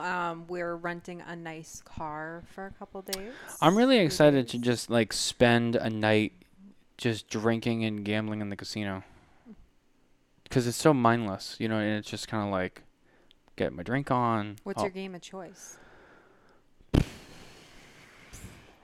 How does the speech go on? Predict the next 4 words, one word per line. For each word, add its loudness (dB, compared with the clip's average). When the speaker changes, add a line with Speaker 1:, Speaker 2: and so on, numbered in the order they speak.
Speaker 2:
It 12
would 12
be 2
poker, 6